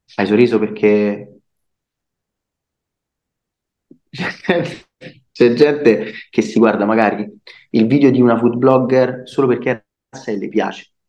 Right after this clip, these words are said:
E quella food blogger può dire quella, qualsiasi cosa, questa più sulle streamer succede,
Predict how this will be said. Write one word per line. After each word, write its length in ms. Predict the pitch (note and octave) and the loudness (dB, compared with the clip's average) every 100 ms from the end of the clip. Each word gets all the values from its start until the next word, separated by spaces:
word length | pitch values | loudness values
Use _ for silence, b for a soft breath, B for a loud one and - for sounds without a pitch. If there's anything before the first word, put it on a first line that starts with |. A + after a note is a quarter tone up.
| _ _ _ _ _ _ _ | _ _ _ _ _ _ _
E 120 | - - | -8 0
quella 180 | A#2 | 2
food 140 | A2+ B2 | 2 0
blogger 280 | C#3+ A2+ G2+ | 0 -2 -2
può 100 | G2+ | 0
dire 180 | G#2+ | 0
quella, 260 | G#2 A2 - | 0 -2 -4
qualsiasi 380 | - A#2+ B2+ B2 | -8 -6 -4 -4
cosa, 160 | B2 | -4
questa 240 | B2 C3+ B2+ | -6 -8 -6
più 140 | B2 | -4
sulle 160 | A2+ A2 | -2 -4
streamer 460 | - - G2+ F#2+ | -6 -18 -18 -16
succede, 420 | - F#2 - F#2+ | -16 -16 -8 -6